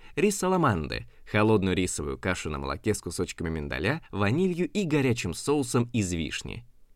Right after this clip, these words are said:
Блюдо сервируется в большой миске, куда также прячут целый миндаль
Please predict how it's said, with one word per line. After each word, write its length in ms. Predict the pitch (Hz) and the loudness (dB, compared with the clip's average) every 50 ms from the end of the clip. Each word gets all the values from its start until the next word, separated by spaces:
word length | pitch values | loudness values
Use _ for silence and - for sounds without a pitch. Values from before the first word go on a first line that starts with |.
| - - - | -20 -16 -8
Блюдо 380 | - 127 170 220 247 233 240 220 | 0 2 4 4 4 4 2 2
сервируется 640 | - 202 180 170 170 175 185 185 170 - - 147 | 4 4 6 6 6 8 6 6 6 4 2 2
в 40 | 117 | 4
большой 380 | 107 104 98 90 - - 92 | 4 4 4 2 2 0 2
миске, 400 | 82 82 92 117 - - - 135 | 2 2 2 2 0 -2 -6 -4
куда 200 | - 120 95 92 | 0 2 2 2
также 320 | - - 95 90 85 87 87 | 2 2 0 0 0 -2 -2
прячут 400 | - 90 90 85 - - - - | 0 0 0 0 0 -4 -6 -4
целый 300 | - - 87 85 85 80 | -4 -2 0 0 0 0
миндаль 460 | 76 71 69 69 76 92 143 180 180 | -2 -4 -4 -2 -2 0 0 0 -4